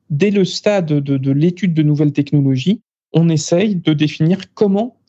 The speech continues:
on pourra certifier cette nouvelle technologie. On se pose des questions aujourd'hui sur comment certifier, euh, des, des logiciels de contrôle du vol qui seraient fondés sur des algorithmes d'intelligence artificielle, par exemple.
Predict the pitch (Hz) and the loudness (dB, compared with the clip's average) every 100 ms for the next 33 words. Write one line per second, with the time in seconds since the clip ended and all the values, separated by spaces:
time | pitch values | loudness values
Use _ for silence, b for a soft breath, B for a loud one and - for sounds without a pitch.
0 | - 156 156 156 156 156 - 147 - - | -4 -2 -2 -4 -2 -4 -4 -4 -2 0
1 | 147 - 147 139 147 - 147 147 127 - | 0 0 0 0 -2 0 0 0 -2 -8
2 | _ _ _ _ - 135 - 160 139 131 | _ _ _ _ -2 -2 0 0 0 0
3 | 131 - 175 135 131 131 180 - 143 - | -2 0 0 0 -2 0 -2 -2 -6 -2
4 | 143 143 156 - 131 - 123 - 165 196 | 0 2 0 -2 -6 -8 -8 -2 0 0
5 | 220 - _ _ _ _ - 147 139 135 | -2 -8 _ _ _ _ 0 2 2 2
6 | 135 131 131 123 131 135 131 127 127 127 | 0 0 -4 -2 2 2 2 2 2 2
7 | 127 123 - 139 - - 143 127 120 127 | 0 -4 -8 -14 -18 -16 -2 0 2 2
8 | 127 139 - 156 135 123 127 - 131 127 | 0 -2 0 0 2 2 0 2 0 0
9 | 127 123 165 202 147 - 131 127 - 147 | 0 0 2 0 -4 -6 -4 -4 -2 0
10 | 139 135 170 202 _ _ _ - 127 127 | 2 2 2 -2 _ _ _ -4 0 0
11 | 131 131 131 127 160 175 147 127 127 - | 2 0 0 0 0 0 0 0 -2 -6
12 | - 139 131 131 127 131 135 135 139 - | -6 -2 0 0 0 0 0 -2 -4 -6
13 | 143 180 - 120 123 131 127 117 | -8 -6 -4 -4 -4 -4 -4 -6